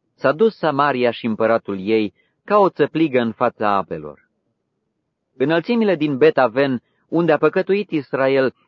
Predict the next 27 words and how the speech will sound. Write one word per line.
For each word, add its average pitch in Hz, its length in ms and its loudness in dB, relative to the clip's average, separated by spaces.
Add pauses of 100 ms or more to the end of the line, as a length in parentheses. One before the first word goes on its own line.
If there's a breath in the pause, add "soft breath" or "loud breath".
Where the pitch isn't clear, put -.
(180)
vor 135 260 0
fi 156 140 -4
nimicite. 151 680 -6 (580)
Spini 214 360 -4
și 190 160 -6
mărăcini 156 480 0
vor 127 200 0
crește 135 340 -2
pe 117 120 -2
altarele 113 560 2
lor 104 360 -2 (240)
și - 160 -4
vor 147 240 2
zice 165 260 -2
munților: 135 640 -2 (280)
„Acoperiți-ne”, 170 880 0 (160)
și - 160 -6
dealurilor: 147 600 2
„Cădeți 147 480 -2
peste 135 320 -2
noi.” 104 340 -2 (1080)
Din 147 260 -2
zilele 180 360 2
Ghibei 139 540 0 (100)
ai 139 200 2
păcătuit, 143 560 -2
Israele. 110 760 -4